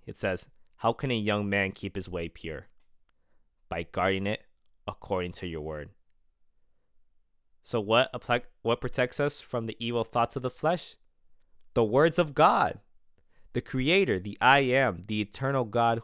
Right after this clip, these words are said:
who is the word itself, as John one says. And he says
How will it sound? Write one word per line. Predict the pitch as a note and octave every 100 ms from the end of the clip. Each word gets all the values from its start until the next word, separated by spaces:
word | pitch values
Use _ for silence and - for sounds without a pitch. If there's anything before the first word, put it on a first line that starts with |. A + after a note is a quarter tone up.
| -
who | A#2+ A#2 - _ - _ -
is | G#2+ G2+
the | G2+
word | F#2+ A2+ C3 C3
itself, | A2+ - A#2+ G#2
as | F#2+ G2
John | - A2+ G#2+ G#2+
one | G#2 G#2
says. | F#2+ - E2+ E2+ - - - _ _ _ _ _ _ _ - -
And | A2
he | B2+ D3
says | - C3+ C3 F2+ F#2+ -